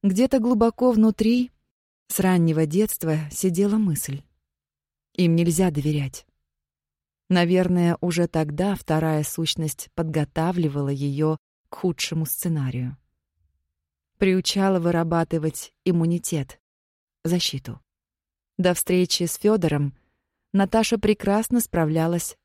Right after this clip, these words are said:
с поставленной задачей. Не подпускала близко никого. Фёдор продолжал пристально,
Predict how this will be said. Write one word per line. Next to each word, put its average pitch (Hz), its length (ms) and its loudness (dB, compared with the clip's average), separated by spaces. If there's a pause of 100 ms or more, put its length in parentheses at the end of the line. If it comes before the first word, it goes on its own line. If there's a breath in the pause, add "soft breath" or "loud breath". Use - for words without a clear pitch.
(120)
с - 100 -8
поставленной 147 720 -2
задачей. 135 680 -6 (680)
Не 220 80 4
подпускала 208 640 0
близко 160 400 -2
никого. 127 500 -4 (640)
Фёдор 233 400 2
продолжал 202 800 2
пристально, 226 800 2